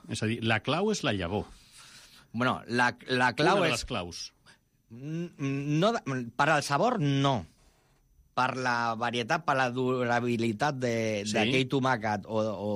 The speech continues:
Speaker 2: o aquell color que vol tindre aquell carbassó, la berenje-,
Speaker 1: Sí.
Speaker 2: o les vergínies,
Speaker 1: Sí.
Speaker 2: sí. Però no per sabor.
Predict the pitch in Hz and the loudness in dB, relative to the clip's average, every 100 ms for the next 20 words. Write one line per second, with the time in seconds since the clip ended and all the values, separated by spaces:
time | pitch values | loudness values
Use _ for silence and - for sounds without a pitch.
0 | 95 104 95 101 131 127 120 123 120 110 | -2 -4 -2 -2 -2 -2 0 0 0 -2
1 | 110 110 110 107 101 113 113 110 104 98 | -2 0 0 -2 -2 -2 -2 0 -2 -2
2 | 107 104 107 104 95 - 107 101 95 101 | -4 -2 -2 0 -2 -2 -2 0 -2 -2
3 | 98 98 - - - - 127 110 110 107 | -4 -4 -8 -12 -12 -2 2 2 0 -2
4 | 110 147 190 - - 87 117 98 - _ | -4 -4 -4 -6 -4 -2 -2 -2 -8 _
5 | - - - - - _ 120 120 123 156 | -20 -20 -20 -20 -20 _ -2 0 0 -2
6 | 160 160 - 131 113 117 104 | 0 -2 -2 -2 -2 -2 -4